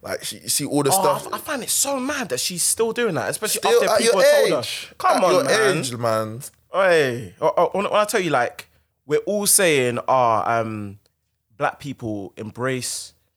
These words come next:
Speaker 2: your, your features, embrace your skin." Fam, white people embrace your skin too, man.
Speaker 1: I know, man.
Speaker 2: Do you, bruv?
Speaker 1: Exactly. It's like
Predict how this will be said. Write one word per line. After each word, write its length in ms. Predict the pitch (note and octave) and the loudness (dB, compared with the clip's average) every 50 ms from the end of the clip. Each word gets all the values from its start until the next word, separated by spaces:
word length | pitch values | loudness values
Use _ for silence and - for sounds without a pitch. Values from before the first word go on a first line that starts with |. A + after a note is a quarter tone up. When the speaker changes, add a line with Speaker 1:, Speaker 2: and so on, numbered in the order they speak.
| _ _ - | _ _ -12
Speaker 2:
your, 600 | A2 A2+ A2+ A2+ A2 G#2+ G#2 G#2 G2+ F#2+ - _ _ - | -6 -4 -2 -2 -2 -2 -2 -4 -6 -8 -10 _ _ -14
your 100 | G#2 G2 | -14 -14
features, 720 | - - - C3 A2 - - - A2+ G2 F#2+ F2 - - - | -12 -10 -10 -10 -10 -10 -12 -12 -12 -12 -14 -14 -16 -18 -16
embrace 460 | G#2 G2 G2 - A#2 A#2 A#2 A2+ - | -16 -14 -8 -6 -6 -6 -4 -6 -10
your 80 | G#2+ G2+ | -10 -10
skin." 380 | - - - - C3 A2 G2 F#2+ | -10 -10 -10 -8 -10 -10 -10 -12
Fam, 240 | - - - - C#4 | -12 -8 -6 -6 -2
white 260 | D4 F4 F4 E4 - | 0 2 2 2 2
people 240 | - E4+ E4+ E4+ E4 | 0 0 2 2 0
embrace 320 | D4+ C4 E4 E4+ F4 D4+ | 2 2 2 2 2 2
your 120 | E4+ E4 E4 | 2 2 2
skin 340 | - - - F4 E4+ D4+ - | 2 2 2 0 2 2 0
too, 320 | - - G4 G4 F#4+ F4 | 0 2 4 4 4 4
man. 300 | C#4+ B3 G3 G3+ A3 C4+ E4 - | 4 4 2 2 2 0 0 -2
Speaker 1:
I 60 | A2+ | -2
know, 300 | A#2 A#2 B2 B2+ B2+ B2 | -2 0 2 2 4 2
man. 80 | A2+ G#2 | 2 2
Speaker 2:
Do 80 | - G#4 | 2 4
you, 600 | A#4+ A#4 A#4 A4 A4 A4+ A#4+ B4 B4+ B4 A#4 A4+ - | 4 4 4 4 4 4 4 4 6 4 4 2 2
bruv? 580 | - - C#4 F#4 A4+ B4+ B4+ - - - - - | 2 2 4 4 4 2 0 -2 -8 -10 -10 -10
Speaker 1:
Exactly. 480 | F#2+ G2+ A2 G#2+ G#2 G2+ - G#2 F#2 - | -8 -4 -4 -4 -4 -4 -6 -10 -10 -10
It's 160 | - A2+ A2+ | -10 -4 0
like 240 | A#2+ A#2 A2 F#2 - | 2 2 2 2 -2